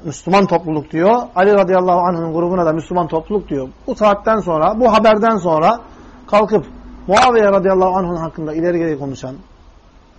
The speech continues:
yahut da Nebi aleyhisselatü vesselamın ashabının hakkında ileri geri konuşan bir insan görürseniz bilin ki o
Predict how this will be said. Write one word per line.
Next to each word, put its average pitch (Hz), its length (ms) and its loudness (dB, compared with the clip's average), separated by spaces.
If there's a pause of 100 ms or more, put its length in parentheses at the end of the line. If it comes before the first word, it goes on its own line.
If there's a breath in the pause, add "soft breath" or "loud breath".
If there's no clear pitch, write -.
(1800)
yahut 202 180 0
da 202 120 2
Nebi 202 260 2
aleyhisselatü 208 360 0
vesselamın 196 380 -4
ashabının 185 640 0
hakkında 160 460 -6
ileri 165 260 -4
geri 156 200 -4
konuşan 135 500 -14
bir 170 100 -10
insan 170 440 -12
görürseniz 180 640 -6 (960)
bilin 165 200 -4
ki - 160 -10
o 214 260 0